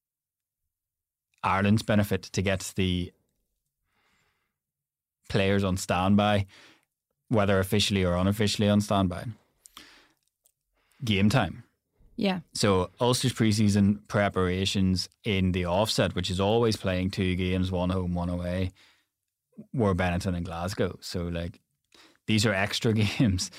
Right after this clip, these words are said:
Speaker 1: So I wouldn't say that there's a huge amount of emphasis being placed on the results in them. Even more so than normal preseason friendlies. Uh, there were probably a few interesting elements of the game in terms of, I mean, Mike Lowry played in the wing.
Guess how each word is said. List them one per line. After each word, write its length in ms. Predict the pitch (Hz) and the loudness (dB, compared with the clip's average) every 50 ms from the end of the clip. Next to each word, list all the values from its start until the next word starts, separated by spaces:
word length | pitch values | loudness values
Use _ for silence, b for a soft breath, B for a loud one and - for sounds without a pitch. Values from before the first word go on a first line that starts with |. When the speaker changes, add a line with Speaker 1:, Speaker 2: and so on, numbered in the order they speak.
| B B B | B B B
Speaker 1:
So 180 | B - 107 101 | B 0 2 4
I 40 | 101 | 4
wouldn't 280 | 104 113 117 120 110 | 4 4 4 4 2
say 360 | 104 - 107 101 101 101 98 | 2 2 2 2 2 4 2
that 180 | 98 95 90 - | 2 0 -2 -2
there's 580 | - 98 95 92 92 92 92 90 - - - - _ _ _ _ _ _ _ _ _ _ _ _ _ _ _ _ _ _ _ _ _ _ - - b b b b b b b b _ _ _ _ - | -2 0 0 2 2 0 0 -2 -4 -6 -6 -8 _ _ _ _ _ _ _ _ _ _ _ _ _ _ _ _ _ _ _ _ _ _ -20 -20 b b b b b b b b _ _ _ _ -10
a 40 | - | -6
huge 440 | - - - - 104 101 104 107 123 | -4 -4 0 2 2 2 2 4 4
amount 300 | 113 113 110 113 110 117 | 4 4 4 4 4 2
of 280 | 113 110 - - - _ - | 2 0 -4 -12 -20 _ -8
emphasis 640 | - 107 104 104 104 - 120 - - 123 113 - - - | -2 0 0 0 0 -2 -2 0 0 0 0 -2 -4 -2
being 260 | - 107 104 104 101 | 0 2 4 4 2
placed 400 | 101 110 101 98 98 - - - | 2 2 0 0 0 -2 0 0
on 440 | 98 95 92 92 92 92 92 95 - _ - | 0 2 2 2 2 0 0 -2 -6 _ -6
the 100 | - 107 | -2 0
results 460 | 98 92 90 90 95 95 107 117 - - | 0 0 2 2 2 2 0 0 0 0
in 140 | 131 127 | 0 2
them. 240 | 135 143 143 147 147 b b b b b b b b b _ _ _ _ _ - 127 | 2 2 0 0 -4 b b b b b b b b b _ _ _ _ _ 0 2
Even 260 | 110 110 107 113 107 | 2 4 6 6 6
more 240 | 101 101 98 101 101 | 6 6 6 4 2
so 340 | 101 - - 92 92 92 90 | 2 2 0 0 2 2 0
than 440 | 90 90 87 87 87 87 98 113 - - | 0 0 0 0 0 -2 -2 -4 -6 -4
normal 380 | 104 92 92 92 95 110 123 127 | -2 0 0 2 2 4 2 2
preseason 540 | - 147 135 127 - 143 135 131 139 139 | 2 0 0 0 0 0 0 0 0 -2
friendlies. 440 | 135 - 135 139 156 175 175 - - _ _ _ _ _ _ _ B B B B B B B B B B B B B B _ - | 0 -2 -2 -2 -2 -4 -6 -10 -14 _ _ _ _ _ _ _ B B B B B B B B B B B B B B _ -6
Uh, 120 | - 147 147 131 | -4 -2 0 2
there 140 | 120 127 | 4 4
were 220 | 120 113 120 123 117 | 6 6 6 6 6
probably 380 | - 185 170 156 143 139 120 | 6 4 4 4 6 6 4
a 40 | 107 | 4
few 260 | 101 - 107 101 95 | 4 4 2 4 4
interesting 560 | 95 101 113 113 131 117 107 98 - 104 95 90 | 6 4 4 4 4 4 2 2 2 0 0 0
elements 500 | 92 90 90 95 104 117 135 143 135 - | -2 -2 -2 0 2 2 2 2 2 2
of 120 | 143 131 | 0 2
the 80 | 127 131 | 2 2
game 340 | 120 120 113 107 101 95 92 | 4 4 4 4 4 4 2
in 100 | 90 92 | 0 0
terms 540 | 92 101 95 95 90 90 90 90 - - - | -2 -2 0 0 0 -2 -2 -4 -8 -12 -10
of, 460 | - 101 95 95 92 90 90 98 - - | -8 -6 -6 -6 -6 -8 -10 -10 -12 -12
I 60 | - 101 | -10 -8
mean, 140 | 95 98 | -6 -4
Mike 220 | 95 90 92 92 - | -4 -4 -4 -2 -2
Lowry 240 | 98 90 90 92 95 | 0 0 0 0 0
played 220 | 92 110 98 90 | 0 0 0 0
in 80 | 92 87 | 0 0
the 80 | 87 85 | -2 -2
wing. 380 | 87 90 104 131 156 180 - | -2 0 0 0 0 -2 -6